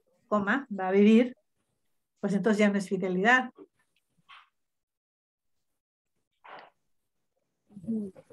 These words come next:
Speaker 1: Es bastante complicado, ¿eh? Les digo, ¿no? Eh, hay que irle pensando qué,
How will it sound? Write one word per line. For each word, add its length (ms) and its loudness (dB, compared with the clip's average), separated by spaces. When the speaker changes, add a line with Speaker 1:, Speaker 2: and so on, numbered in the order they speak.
Speaker 1:
Es 220 4
bastante 520 4
complicado, 460 -2
¿eh? 120 2
Les 120 0
digo, 200 2
¿no? 100 0
Eh, 160 -2
hay 140 4
que 140 2
irle 360 4
pensando 720 -2
qué, 340 2